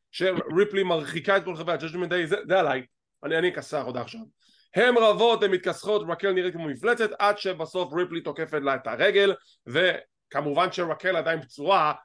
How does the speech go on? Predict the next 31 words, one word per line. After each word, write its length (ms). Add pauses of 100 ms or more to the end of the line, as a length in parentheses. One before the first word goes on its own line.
(160)
אז 140
למה 180
יצאתי 240
להילחם 320
איתה? 360
אין 140
לך 140
שכל, 400
אבל 140
סבבה, 380
כי 100
זה 80
הסיפור. 480 (500)
אמ, 460 (180)
ויוצא 440
לשם 380
שמפנים 880
אותה 160
פרמדיקים 760
וסוכנים 540
ואדם 300
פירס, 400 (340)
וריפלי 340
יוצאת 240
עם 80
ידה 220
על 80
העליונה. 340 (400)
Go 380
Judgment 340
Day. 280